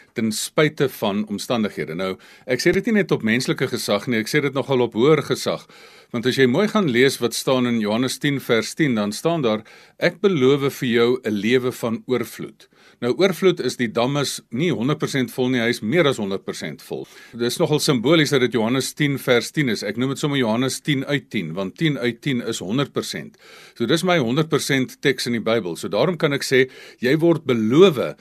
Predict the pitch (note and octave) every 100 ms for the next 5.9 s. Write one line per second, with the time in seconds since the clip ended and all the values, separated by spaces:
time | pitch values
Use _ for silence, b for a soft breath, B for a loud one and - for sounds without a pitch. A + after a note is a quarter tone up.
0 | b b G#2 C3 A#2+ B2+ B2+ B2 A2+ C3
1 | C3 C3+ - C3 A2+ G#2 B2 A2+ G#2+ C#3
2 | B2+ A2+ G#2 C#2+ b b - A#2+ C3+ C#3+
3 | F#3+ D#3+ C#3+ B2+ A2+ C3 C#3+ B2 A#2+ B2
4 | C3 A2+ A2 - F#3+ C3+ G2 G2 G#2 A2
5 | A2+ A#2 G#2+ - E3+ D#3+ C3 F2+ D2+